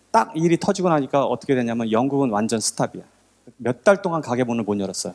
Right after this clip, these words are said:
그 직원이 삼천 명인데. 근데 미국은 무슨 일이 벌어졌냐면 슈퍼마켓은 다 열어줬잖아요. 식품은 일단 먹고 살아야 되니까. 그리고 식당 다 닫아버렸어요.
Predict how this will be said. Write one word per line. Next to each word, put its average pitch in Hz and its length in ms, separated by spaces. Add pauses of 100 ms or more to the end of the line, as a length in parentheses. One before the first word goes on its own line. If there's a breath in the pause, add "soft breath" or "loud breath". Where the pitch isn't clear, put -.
(100)
그 120 80
직원이 127 360
삼천 165 300
명인데. 123 380 (320)
근데 180 160
미국은 175 440
무슨 147 220
일이 165 140
벌어졌냐면 127 520
슈퍼마켓은 208 920
다 - 220
열어줬잖아요. 127 500 (960)
식품은 185 380
일단 147 180
먹고 107 220
살아야 139 200
되니까. 101 360
그리고 156 160
식당 202 360
다 - 140
닫아버렸어요. 113 600